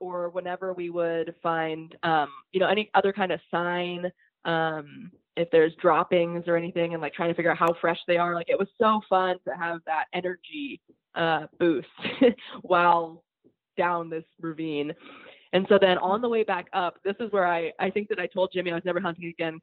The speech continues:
'cause I was, was, I lied. It wasn't true. I've been hunting since. <laughs> But I was getting so frustrated because Jimmy's about six-foot-three and I'm, like, five six.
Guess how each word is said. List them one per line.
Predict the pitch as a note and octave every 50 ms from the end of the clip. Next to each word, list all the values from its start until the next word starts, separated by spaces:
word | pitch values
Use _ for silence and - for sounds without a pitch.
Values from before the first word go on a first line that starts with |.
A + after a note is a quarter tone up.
| _
'cause | G#3 E3+ D#3+
I | E3 D#3+ D3+ D#3+ D3+ - - _ _ _ -
was, | D#3+ D#3+ D#3+ _ _ _ _ _ _
was, | - E3+ E3 - _ _ - - - - -
I | - F#3
lied. | F3+ F#3 F3 D3 D3+ D#3 - D3+
It | F3 E3+
wasn't | E3+ E3+ E3 E3 D#3
true. | - F3 E3 D3 D3
I've | C#3+ C#3+ D#3+ D#3
been | - D#3+ F3
hunting | F#3+ D#3+ - E3 E3 E3 -
since. | C#3+ D#3 E3+ F#3+ - B3 - - C#4 C4
<laughs> | - - C4 A3+ - -
But | - A3 A3+ G3+ F3+ F#3 - - - - - - - -
I | F#3 F3 F3+ F#3 F#3
was | F#3+ F#3+ _
getting | G3+ G3 F#3 G3 - _ _
so | F#3+ F3+ F3+ F#3+ G3
frustrated | F#3+ F#3 F3+ F#3 - _ - G3+ G3 F3+ F3+ F3 -
because | F3+ - - F3+ E3+ E3+ - _ _ _ - _ _ _ -
Jimmy's | G#3 A3 A#3+ B3 A#3+
about | A#3+ A#3 G3+ F3 - -
six-foot-three | - - - _ _ - - - - _ _ E3+ E3 E3 E3 E3 E3 E3
and | D#3
I'm, | D3 D3 D#3
like, | D3+ C#3+ C#3 - _
five | - C#3+ C#3 C#3+ D3 - - _ -
six. | - - - -